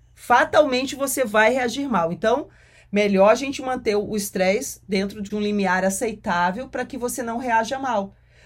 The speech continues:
Porque qualquer um de nós, isso eu falo, qualquer um sob estresse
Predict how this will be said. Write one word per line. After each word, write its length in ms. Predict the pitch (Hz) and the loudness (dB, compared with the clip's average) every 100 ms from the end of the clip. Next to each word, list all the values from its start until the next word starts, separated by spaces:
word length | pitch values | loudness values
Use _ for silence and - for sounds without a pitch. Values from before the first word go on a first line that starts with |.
| - | -6
Porque 280 | 233 233 269 | -6 -2 -2
qualquer 500 | - 262 254 302 311 | 4 4 6 6 6
um 100 | 302 | 4
de 120 | 277 | 0
nós, 200 | 247 214 | 4 4
isso 160 | 247 247 | 2 0
eu 80 | 262 | 2
falo, 320 | 247 208 208 | 4 2 2
qualquer 520 | 247 226 233 285 294 | 0 0 2 2 2
um 260 | 254 285 381 - _ _ _ _ _ | 0 -4 -6 -12 _ _ _ _ _
sob 640 | - - - 233 240 277 | -10 -8 4 8 8 8
estresse 680 | 294 - - 208 214 226 - | 4 -2 2 4 4 2 -4